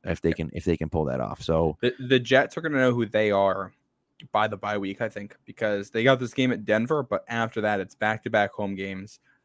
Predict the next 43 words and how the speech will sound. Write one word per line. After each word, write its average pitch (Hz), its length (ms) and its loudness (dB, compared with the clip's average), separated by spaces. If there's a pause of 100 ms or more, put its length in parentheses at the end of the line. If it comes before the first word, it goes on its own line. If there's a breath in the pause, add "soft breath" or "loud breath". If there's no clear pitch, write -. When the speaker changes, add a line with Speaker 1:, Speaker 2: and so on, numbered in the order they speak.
Speaker 2:
October 135 360 4
thirtieth, 123 420 4
November 107 420 0
sixth, - 400 -2 (120)
both 120 240 4
one 113 140 0
o'clock 101 380 2
games, 95 400 -6 (160)
Pats 107 300 0
and 98 120 -10
Bills, 92 400 -10 (300)
at 107 120 -2
MetLife. 82 440 -12 (340)
Speaker 1:
Yeah. - 180 -6 (140)
Speaker 2:
And 120 100 0
then 120 160 6
the 123 60 4
bye 117 180 4
week. - 260 -16 (180)
So 123 140 -2
that's 127 240 4
Speaker 1:
Right. 87 140 8
Speaker 2:
kinda 123 360 0 (220 soft breath)
where 123 80 -8
you 120 60 -4
find 123 240 2
out 120 120 2
who 131 80 -4
you 110 260 -6
are. 120 360 0 (420)
The 120 60 -6
bye 117 200 6
week 170 200 0
after 117 260 -6
that, 127 180 -2
too, 131 220 -2
is 110 100 -6
gonna 117 160 -6
give 104 180 -8
them 101 180 -2
a 104 40 -4
chance 107 380 -8 (160)
to 95 300 -4